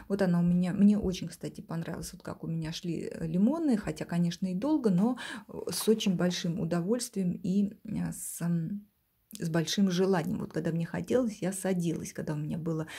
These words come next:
достаточно время, потому что, еще раз говорю, сложные схемы лучше вышивать с таким,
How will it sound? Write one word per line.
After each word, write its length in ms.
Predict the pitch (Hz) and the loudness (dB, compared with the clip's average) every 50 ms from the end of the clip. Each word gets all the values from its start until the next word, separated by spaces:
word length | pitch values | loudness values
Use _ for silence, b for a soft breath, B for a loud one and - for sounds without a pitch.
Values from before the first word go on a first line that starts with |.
| B B B B B | B B B B B
достаточно 720 | - 175 165 - - 156 156 - - - - - 165 160 | -4 -4 -4 -2 -2 -4 -2 -4 -6 -8 -6 -4 -4 -2
время, 340 | 160 180 202 247 269 285 277 | 0 2 2 2 2 2 0
потому 360 | 285 277 - - 160 160 185 | -2 -6 -10 -6 -4 -4 -4
что, 200 | 196 - - 180 | -4 -6 -10 -8
еще 340 | - - 175 175 175 - - | -6 -6 -6 -6 -6 -6 -6
раз 140 | - 151 165 | -6 -8 -8
говорю, 380 | - 160 165 180 190 262 269 - | -8 -4 -4 -2 -2 -2 -4 -4
сложные 460 | 214 - - 196 196 190 190 175 165 | -12 -6 -2 -2 -2 0 0 -2 -2
схемы 360 | - - - 240 262 254 247 208 | -2 -4 -2 0 2 2 2 2
лучше 280 | 165 180 196 - - 175 | 2 0 -4 -4 -6 -4
вышивать 480 | 160 160 - - 156 165 185 202 196 - | -4 -4 -6 -4 -2 -2 -2 -4 -4 -8
с 40 | |
таким, 320 | - - - - 185 185 | -18 -20 -6 -2 -2 -2